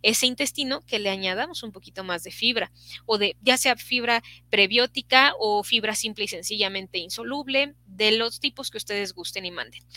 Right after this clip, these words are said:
Así que para poder ma-, recomendar una dieta que verdaderamente nos cumpla con todo, nuestra primera línea, pues, siempre va a ser una dieta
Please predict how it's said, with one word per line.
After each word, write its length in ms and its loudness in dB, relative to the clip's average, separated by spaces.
Así 240 2
que 120 0
para 260 2
poder 320 -4
ma-, 220 -4
recomendar 440 -6
una 220 0
dieta 480 2
que 140 8
verdaderamente 760 0
nos 180 -6
cumpla 280 -6
con 180 -16
todo, 260 -6
nuestra 560 -2
primera 400 -2
línea, 320 -4
pues, 180 -6
siempre 280 -4
va 80 -2
a 60 -4
ser 200 -4
una 180 -4
dieta 360 0